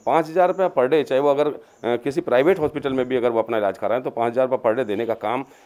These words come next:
ये पहली ऐसी सरकार है माननीय मुख्यमंत्री मनोहर लाल जी के, अ, अनेक राज्यों के अलावा, जिसने, जिन्होंने ये काम किया है।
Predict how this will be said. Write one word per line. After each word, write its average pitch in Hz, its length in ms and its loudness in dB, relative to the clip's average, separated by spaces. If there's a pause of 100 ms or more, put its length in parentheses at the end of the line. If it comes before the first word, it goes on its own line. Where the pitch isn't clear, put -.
(120)
ये 127 100 0
पहली 156 360 -2
ऐसी 156 180 0
सरकार 107 340 -2
है 107 60 0
माननीय 107 180 -2
मुख्यमंत्री 101 320 -6
मनोहर 98 180 -2
लाल 95 160 0
जी 98 100 -8
के, 95 100 -8
अ, - 400 -8
अनेक 98 340 -2
राज्यों 92 280 -2
के 92 100 -4
अलावा, 110 300 0 (380)
जिसने, 135 380 0
जिन्होंने 110 380 -2
ये 139 100 -6
काम 139 260 -4
किया 80 240 -8
है। 67 180 -12